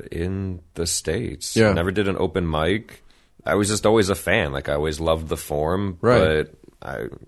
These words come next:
Speaker 1: practically, I was more interested in physical comedy and dance and,
Speaker 2: Yeah.
Speaker 1: and theater, so I never tried it. And then, um,
Speaker 2: Yeah, it was the, it was, like, the clash of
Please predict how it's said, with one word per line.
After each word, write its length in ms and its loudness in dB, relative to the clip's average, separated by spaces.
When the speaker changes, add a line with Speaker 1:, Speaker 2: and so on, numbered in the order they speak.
Speaker 1:
practically, 520 0
I 40 0
was 120 -2
more 160 -2
interested 480 -4
in 80 -4
physical 440 0
comedy 640 -4
and 220 -6
dance 460 -6
and, 280 -8
Speaker 2:
Yeah. 220 6
Speaker 1:
and 160 -2
theater, 480 -2
so 160 -4
I 20 -2
never 260 -4
tried 340 -2
it. 140 -2
And 120 -6
then, 380 -4
um, 400 0
Speaker 2:
Yeah, 120 8
it 40 10
was 140 6
the, 60 6
it 160 2
was, 120 4
like, 340 6
the 80 0
clash 340 6
of 300 -2